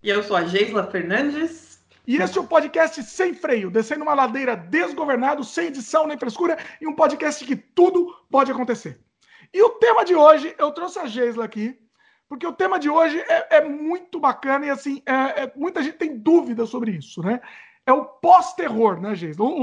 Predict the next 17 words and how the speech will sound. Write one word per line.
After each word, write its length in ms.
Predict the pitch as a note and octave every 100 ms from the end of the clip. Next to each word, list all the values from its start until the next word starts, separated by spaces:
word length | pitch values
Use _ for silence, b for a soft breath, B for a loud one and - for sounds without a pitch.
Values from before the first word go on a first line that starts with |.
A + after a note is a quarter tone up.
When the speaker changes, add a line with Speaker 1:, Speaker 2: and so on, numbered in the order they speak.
| D4
Speaker 2:
o, 40 | C4+
o 20 |
chamado 720 | - F4 D#4+ C4+ D#4 D#4+ D#4
pós-terror. 540 | C#4 C4 C#4+ G3 E3 - b b b -
A 100 | A#3
Geisla, 300 | A3+ - F3+
Speaker 1:
É. 40 |
Speaker 2:
inclusive, 320 | - C4 F4
discorda 880 | E4 F#4 G#4 - D#4 D#4 E4 E4+ F4+ b b
desse 260 | A#3+ C#4+ D4
assunto, 440 | C#4+ B3 F#3+ G3
né? 120 | F#3+ G3+
Desse 240 | A#3+ D4+
Speaker 1:
É. 520 | F#4 F#4 F#4 F4+ F4
Speaker 2:
desse 160 | E4+ A#3 _ _
rótulo, 500 | - A#3 - E3+ D#3+
né? 120 | D#3+